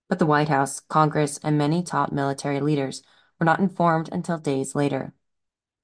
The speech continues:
Austin's decision to delay disclosing his medical situation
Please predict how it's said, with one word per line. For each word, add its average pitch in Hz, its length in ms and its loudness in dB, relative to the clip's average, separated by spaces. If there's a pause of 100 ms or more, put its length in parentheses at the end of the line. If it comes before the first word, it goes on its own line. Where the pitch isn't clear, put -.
(260)
Austin's 156 360 2
decision 156 520 2
to 160 100 -4
delay 143 320 2
disclosing 143 540 -2
his 139 100 -8
medical 143 320 -2
situation 151 800 0